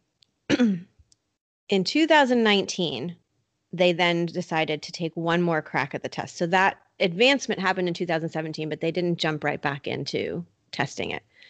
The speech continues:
Two thousand nineteen, they were g-, getting ready to send most of the evidence off to the F B I labs because they have way more, um,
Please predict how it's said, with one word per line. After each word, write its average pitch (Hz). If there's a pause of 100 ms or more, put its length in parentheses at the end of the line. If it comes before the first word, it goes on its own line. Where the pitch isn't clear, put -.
(960)
Two 233
thousand 180
nineteen, 165 (460)
they 170
were 165
g-, -
getting 202
ready 165
to 165
send 160
most 151
of 151
the 147
evidence 147
off 123
to 156
the -
F 151
B 147
I 143
labs 156
because 143
they 147
have 143 (100)
way 139
more, 135 (440)
um, 143